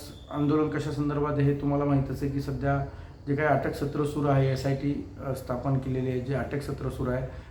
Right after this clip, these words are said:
तर कुठलीही चौकशी न करता जो अटक सत्र सुरू आहे, तर अधिकाऱ्यांचं म्हणणं आहे की चौकशी झाल्यानंतर अटक करण्यात यावी अशी त्यांची काही मागणी आहे. <clears throat> त्यामुळं त्या आंदोलनामध्ये आज बरेच अधिकारी होते आणि त्या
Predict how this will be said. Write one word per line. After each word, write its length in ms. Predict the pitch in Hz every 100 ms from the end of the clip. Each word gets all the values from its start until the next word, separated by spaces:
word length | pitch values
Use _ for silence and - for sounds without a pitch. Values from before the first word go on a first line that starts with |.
| -
तर 40 | 139
कुठलीही 340 | 151 165 156
चौकशी 380 | 156 143 143 151
न 100 | 147
करता 320 | 143 135 147
जो 100 | 143
अटक 440 | 135 131 - -
सत्र 200 | 135 135
सुरू 220 | 131 127 127
आहे, 120 | 139 - - - - -
तर 160 | - - - - - -
अधिकाऱ्यांचं 500 | 135 160 170 165 156
म्हणणं 180 | 160 160
आहे 80 |
की 80 | 160
चौकशी 440 | - 147 139 147 165
झाल्यानंतर 460 | 143 151 151 160
अटक 300 | 165 - 143
करण्यात 400 | 151 131 139 139
यावी 280 | 151 131 139
अशी 240 | 135 143
त्यांची 260 | 139 131 139
काही 120 | 139
मागणी 340 | 135 123 123 139
आहे. 160 | 143 - - - - - -
<clears throat> 300 | 185 175 143 - - - - - - - - -
त्यामुळं 320 | 147 147 151
त्या 160 | 135 139
आंदोलनामध्ये 560 | 127 139 139 139 135 135
आज 120 | 127
बरेच 340 | 127 143 147
अधिकारी 380 | 135 123 127 127
होते 260 | 131 127 143
आणि 140 | 143
त्या 480 | 151 - 135 131